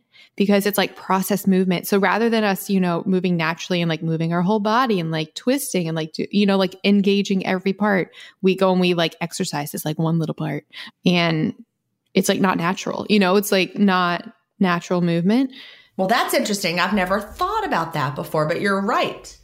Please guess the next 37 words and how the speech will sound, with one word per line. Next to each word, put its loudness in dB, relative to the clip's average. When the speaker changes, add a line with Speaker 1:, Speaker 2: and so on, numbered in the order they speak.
Speaker 1:
Yeah, 4
I 4
hadn't 2
either. 0
And 2
they 4
were 2
saying 0
that -4
that's -4
one 2
of 2
the 0
reasons, -2
you 0
know, 0
people -2
do -2
all 0
these -4
workouts -2
and -2
exercise, -4
but -6
it's -6
not 0
really -4
contributing -4
to -4
health -2
all 0
that -4
much -4
because -4
it's -6
just -4
isolated. -2